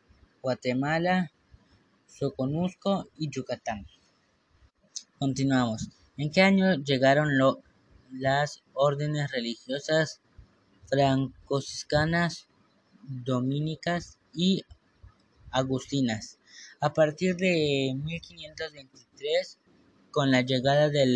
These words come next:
los primeros doce franciscanos, a los que le seguían los dominicanos y agustinos en mil quinientos veintiséis y mil quinientos treinta y tres,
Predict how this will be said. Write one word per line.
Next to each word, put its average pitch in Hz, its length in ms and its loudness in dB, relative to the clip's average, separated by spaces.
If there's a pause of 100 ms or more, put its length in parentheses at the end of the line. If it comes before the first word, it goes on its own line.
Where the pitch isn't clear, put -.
(340)
los 127 240 -6
primeros 143 720 -8 (500)
doce 147 320 -2
franciscanos, 123 1160 -2 (800)
a 143 180 4
los 143 380 2
que 143 180 6
le 139 140 6
seguían 156 480 0
los 147 160 -2
dominicanos 143 1040 0 (200)
y 131 120 -2
agustinos 160 920 -4
en 139 220 -6
mil 156 180 -4
quinientos 147 540 -6
veintiséis 165 720 -4 (200)
y 139 100 -12
mil 160 280 -6
quinientos 147 720 -8
treinta 120 320 -10
y 104 80 -16
tres, - 420 -8